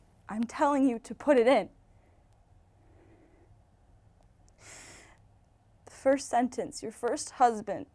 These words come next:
beat you hard and often."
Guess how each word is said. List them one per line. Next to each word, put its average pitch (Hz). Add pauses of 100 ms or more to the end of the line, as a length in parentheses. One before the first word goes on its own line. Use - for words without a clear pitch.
(800)
beat -
you -
hard 208 (1040)
and 185
often." -